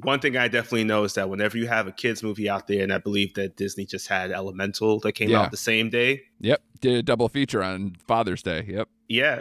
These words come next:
Speaker 1: Oh, wow. <laughs> Yeah, that already just splits the, uh, the ticket right there, because now we're hoping that the older fan who is involved in the D C world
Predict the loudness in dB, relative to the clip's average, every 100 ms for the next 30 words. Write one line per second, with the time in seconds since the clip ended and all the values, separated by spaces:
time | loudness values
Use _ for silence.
0 | -2 0 2 0 0 0 0 0 0 0
1 | 0 0 -2 -4 -6 0 0 0 -2 0
2 | 2 2 0 0 -4 -2 -2 0 -4 0
3 | 4 4 4 2 0 -2 -2 -2 -2 -2
4 | -2 -2 -4 -2 0 2 0 -2 -8 -2
5 | 0 2 2 2 -2 -8 -12 -2 2 4
6 | 4 2 0 2 0 0 -2 -2 -2 -6
7 | _ -6 -2 -2 -2 -4 0 4 4 4
8 | 4 4 2 -2 -10 -20 _ _ -4 0
9 | 2 4 2 -2 0 0 0 -2 2 2
10 | 2 -2 2 4 4 2 0 -4 -2 -2
11 | -2 -2 -4 0 0 0 -2 -8